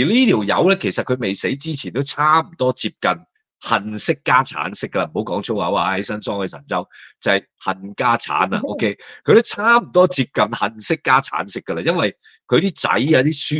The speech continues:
Speaker 1: 孫呢，其實喺對上呢一年半載都瓜晒㗎，全部都係畀以色列殺嘅。喂，但係然之後佢自己呢，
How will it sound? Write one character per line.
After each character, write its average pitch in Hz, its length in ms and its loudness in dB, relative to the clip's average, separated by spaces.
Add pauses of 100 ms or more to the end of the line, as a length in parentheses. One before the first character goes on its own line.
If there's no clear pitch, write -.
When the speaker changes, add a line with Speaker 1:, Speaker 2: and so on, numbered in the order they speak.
Speaker 1:
孫 151 80 -2
呢， 143 140 2
其 90 120 -4
實 95 200 -4
喺 113 520 0
對 110 240 2
上 98 360 -2 (120)
呢 123 140 0
一 139 180 2
年 - 160 0 (360)
半 101 180 -4
載 101 240 -2
都 117 60 -8 (180)
瓜 113 400 4
晒 104 120 -4
㗎， 82 300 0 (240)
全 110 280 0
部 113 160 4
都 165 100 2
係 135 140 2
畀 113 180 0
以 104 80 -6
色 107 140 -4
列 90 120 -8
殺 76 220 -8
嘅。 - 120 -20 (420)
喂， 208 140 6
但 175 180 4
係 170 140 4
然 131 120 0
之 135 80 6
後 - 100 -4
佢 113 260 4
自 156 40 -4
己 120 560 0
呢， 185 80 4